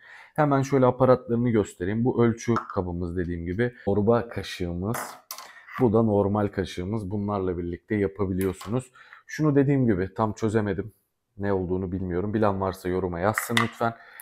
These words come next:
Ekstra burada, e, bu şekilde kullanım kılavuzumuz çıkıyor. Onun dışında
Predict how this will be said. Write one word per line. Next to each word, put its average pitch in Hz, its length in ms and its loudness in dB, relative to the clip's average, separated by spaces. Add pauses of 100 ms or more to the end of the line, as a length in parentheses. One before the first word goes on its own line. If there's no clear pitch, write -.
(280)
Ekstra 127 600 4
burada, 117 500 4 (180)
e, 92 40 -2 (500)
bu 117 140 0
şekilde 104 440 -2
kullanım 104 420 -2
kılavuzumuz 98 640 -4
çıkıyor. 117 440 0 (640)
Onun 92 340 -6
dışında 92 500 -4